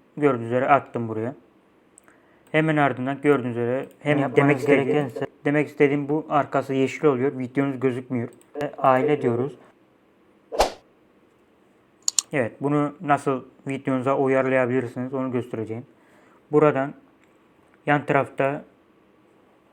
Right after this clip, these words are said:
Speaker 1: Add Video Track diyor. Yeni video yeri açıyoruz.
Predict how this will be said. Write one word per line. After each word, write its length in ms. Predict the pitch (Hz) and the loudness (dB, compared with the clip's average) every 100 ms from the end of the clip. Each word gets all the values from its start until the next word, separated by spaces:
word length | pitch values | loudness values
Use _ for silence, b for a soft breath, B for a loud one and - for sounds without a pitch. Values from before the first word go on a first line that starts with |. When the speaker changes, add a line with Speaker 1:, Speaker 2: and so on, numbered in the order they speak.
| _ 156 | _ 4
Speaker 1:
Add 240 | 151 151 | 4 4
Video 320 | 147 143 147 | 2 4 4
Track 360 | 147 143 - - | 4 2 0 -4
diyor. 160 | 123 123 - _ - | -4 -4 -14 _ -6
Yeni 240 | 135 135 | -4 -2
video 340 | 131 131 127 131 | -4 -2 -4 -2
yeri 280 | 135 131 | -2 2
açıyoruz. 440 | 127 123 117 113 | 0 0 -4 -4